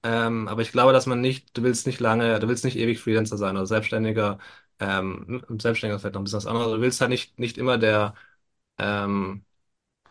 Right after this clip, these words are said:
der Service, äh, Dienstleister sein. Du willst nicht, nicht so krass in der Abhängigkeit von, von einzelnen Kunden sein.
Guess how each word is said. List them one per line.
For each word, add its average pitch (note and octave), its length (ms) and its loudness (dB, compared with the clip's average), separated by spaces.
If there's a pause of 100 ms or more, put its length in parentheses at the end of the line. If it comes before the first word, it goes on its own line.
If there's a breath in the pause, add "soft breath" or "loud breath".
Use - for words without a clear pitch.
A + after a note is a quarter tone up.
(100)
der G2+ 120 0
Service, C3 640 2 (100)
äh, A2+ 180 0
Dienstleister B2+ 440 2
sein. A#2 160 4
Du A2 80 4
willst A2+ 240 2
nicht, A2+ 260 -6 (160)
nicht A2+ 240 -4
so A2+ 120 -2
krass A2 280 0
in A2+ 80 -2
der - 80 -2
Abhängigkeit A2+ 560 -2
von, G2+ 520 -6 (120)
von - 80 -10
einzelnen A2 300 -2
Kunden D3 300 0
sein. B2+ 420 2